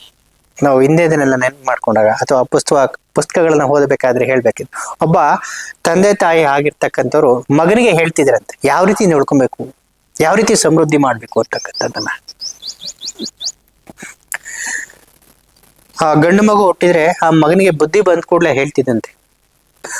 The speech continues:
ಮಗನಿಗೆ ಬುದ್ಧಿ ಬಂದಾಗ ಅವನಿಗೆ ಅಧಿಕಾರ ಕೊಡುವಾಗ, ಕೊಡೋದಕ್ ಮುಂಚೆ ಹೇಳ್ತಿದ್ರಂತೆ ಒಂದು ಮಾತನ್ನ, "ಮಗನೇ, ಊರಿಗೆ ಒಂದು ಕೆರೆ ಕಟ್ಸಪ್ಪ ನೀನು" ಅಂತ ಹೇಳ್ತಾರೆ. "ಊರುಗಳಿಗೆ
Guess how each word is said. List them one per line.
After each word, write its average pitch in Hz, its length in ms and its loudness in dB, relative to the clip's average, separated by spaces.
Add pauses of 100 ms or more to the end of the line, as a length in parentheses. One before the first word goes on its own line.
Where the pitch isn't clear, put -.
(180)
ಮಗನಿಗೆ 175 420 4
ಬುದ್ಧಿ 165 480 0
ಬಂದಾಗ 143 340 2 (100)
ಅವನಿಗೆ 156 200 2
ಅಧಿಕಾರ 170 420 0 (120)
ಕೊಡುವಾಗ, 147 280 2 (220)
ಕೊಡೋದಕ್ 160 380 0
ಮುಂಚೆ 151 220 0
ಹೇಳ್ತಿದ್ರಂತೆ 135 600 0
ಒಂದು 120 160 0
ಮಾತನ್ನ, 120 400 0 (1300)
"ಮಗನೇ, 139 320 0 (1300)
ಊರಿಗೆ 233 300 2
ಒಂದು 196 260 2
ಕೆರೆ 165 260 0
ಕಟ್ಸಪ್ಪ 135 420 -2
ನೀನು" 117 260 -2
ಅಂತ 104 160 -10
ಹೇಳ್ತಾರೆ. - 680 -14 (2000)
"ಊರುಗಳಿಗೆ 202 540 4